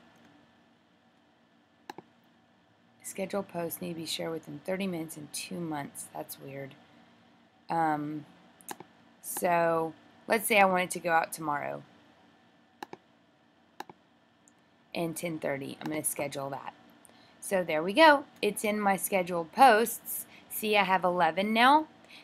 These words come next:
That's gonna post tomorrow at ten thirty, but because it is not a real post, you can go in here and you can simply edit, <coughs> excuse me,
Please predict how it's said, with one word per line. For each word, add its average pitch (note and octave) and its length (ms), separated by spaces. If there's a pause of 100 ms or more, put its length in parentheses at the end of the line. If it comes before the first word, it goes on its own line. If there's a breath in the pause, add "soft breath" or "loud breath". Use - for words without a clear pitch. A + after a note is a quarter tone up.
That's F#3 240
gonna G#3 220
post G#3 480
tomorrow G3+ 380
at G3 160
ten F#3 240
thirty, A3+ 440 (480 loud breath)
but A3 300 (100)
because F#3+ 800
it F#3 300
is E3+ 380
not F3 260
a E3 80
real D#3 280
post, A3 680 (280 soft breath)
you G3 140
can G3 220
go F#3 320
in C4 220
here F#3+ 500 (400 loud breath)
and G3 200
you F#3+ 80
can G3 200
simply G3+ 800 (640 soft breath)
edit, F3+ 340 (680 loud breath)
<coughs> - 420
excuse A#3 1080
me, C#3+ 180